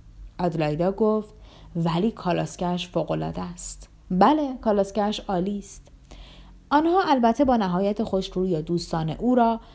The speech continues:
حتی می‌شود گفت، "همچون برادری ترک کردند." اما این ملاقات آنها برای قهرمان داستان ما حاوی معنای مهمی بود.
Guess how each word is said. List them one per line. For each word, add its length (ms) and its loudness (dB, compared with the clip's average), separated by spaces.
حتی 320 2
می‌شود 540 0
گفت، 380 4
"همچون 500 0
برادری 580 0
ترک 260 -6
کردند." 600 -6
اما 260 4
این 140 -2
ملاقات 540 2
آنها 360 -2
برای 400 0
قهرمان 600 0
داستان 540 -2
ما 200 2
حاوی 400 -2
معنای 500 -4
مهمی 440 -2
بود. 340 -8